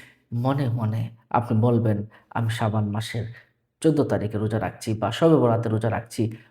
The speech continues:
অথবা শাবান মাসে রোজা রাখছি", ব্যাস আপনার হয়ে যাবে ইনশাআল্লাহ। এরপরে ইফতারের সময় পড়বেন, "আল্লাহুম্মা লাকা সুমতু ওয়া আলা রিজকিকা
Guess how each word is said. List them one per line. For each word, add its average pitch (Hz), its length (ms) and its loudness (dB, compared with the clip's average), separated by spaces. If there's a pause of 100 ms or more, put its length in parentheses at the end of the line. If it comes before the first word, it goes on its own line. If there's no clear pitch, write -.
অথবা 117 200 0
শাবান 123 360 -2
মাসে 113 180 -4
রোজা 85 220 -8
রাখছি", 80 240 -4
ব্যাস 226 320 6
আপনার 160 300 0
হয়ে 165 240 8
যাবে 92 240 0
ইনশাআল্লাহ। 80 600 -2 (720)
এরপরে 214 800 10 (320)
ইফতারের 143 400 -2
সময় 113 340 -2
পড়বেন, 113 320 2
"আল্লাহুম্মা 117 580 2
লাকা 117 380 2
সুমতু 214 680 8 (260)
ওয়া 143 160 10
আলা 123 320 4
রিজকিকা 139 920 2